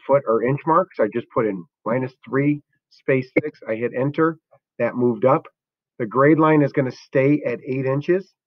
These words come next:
The top of the foundation, bottom of the elevation will go to zero. It will always be at zero. And then our house, we're gonna step up one foot into our house. That puts our floor line at one foot and a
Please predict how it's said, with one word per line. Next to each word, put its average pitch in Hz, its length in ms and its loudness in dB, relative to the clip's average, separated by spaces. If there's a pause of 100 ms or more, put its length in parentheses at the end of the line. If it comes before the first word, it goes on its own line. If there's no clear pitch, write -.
(720)
The 123 180 -4
top 131 280 0
of - 60 -2
the 143 80 -8
foundation, 135 640 -2
bottom 123 320 0
of 120 80 -4
the 127 100 -4
elevation 123 720 -4
will 107 100 -8
go 110 160 -2
to 98 200 -12
zero. 143 480 2 (340)
It 104 40 -6
will 101 220 -2
always 135 340 0
be 139 180 -2
at 135 160 0
zero. 143 380 0 (480)
And 135 160 -2
then 156 220 2 (100)
our 160 220 2
house, 160 320 0 (100)
we're 147 120 0
gonna 143 200 0
step - 400 -6
up 131 180 0
one 139 340 -2 (160)
foot 156 260 0
into 147 220 2
our 139 200 4
house. 139 340 -4 (380)
That - 120 -8
puts 151 200 -4
our 127 100 0 (100)
floor 147 280 0
line 147 260 0
at 113 140 -6
one 131 280 0 (140)
foot 151 240 0 (100)
and 123 120 -6
a 120 80 -8